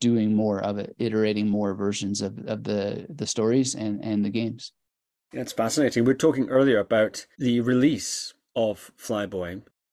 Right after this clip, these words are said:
Speaker 2: and I ca-, I said it, uh, it was published, and you said, "Well." And so I wonder if you might talk a little bit about how you've approached the release of it, um, or the publication of it, however, whatever we'd want to say there.
Speaker 1: Yeah, well, it's one of those crazy stories,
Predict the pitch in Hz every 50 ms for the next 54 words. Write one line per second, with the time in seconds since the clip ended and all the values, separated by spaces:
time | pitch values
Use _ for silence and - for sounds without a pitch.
0 | _ _ _ _ _ 113 104 101 101 101 104 104 110 107 - - 117 123 120 113
1 | - - 107 110 110 92 - - - - _ - _ - - - - 135 117 117
2 | 127 110 104 - - 135 156 143 113 92 - - 101 101 101 98 - 117 - 98
3 | 120 143 175 196 202 208 196 190 190 190 180 170 - - _ _ _ _ _ _
4 | _ - - 117 - - 147 143 135 123 139 151 165 - - - 165 156 - -
5 | - - 156 151 - 151 139 127 120 120 110 110 110 104 104 120 120 117 113 117
6 | 117 - 131 120 120 120 - - - - - 151 127 120 113 113 113 113 117 123
7 | 120 120 123 - - - - - - _ 120 110 104 95 101 98 95 90 - -
8 | - - - _ - 101 98 95 101 98 98 - - 123 110 104 107 98 - 110
9 | 107 107 95 - 104 104 - - 98 90 95 92 90 101 104 104 104 101 - _
10 | _ - 113 98 98 101 101 101 104 104 98 - 107 - - 101 104 98 90 87
11 | - - _ _ _ _ _ _ _ _ _ _ _ _ - 170 190 175 143 135
12 | - - 175 180 170 170 151 - - - 165 156 147 151 135 - - 170 160 135
13 | 120 117 113 - - -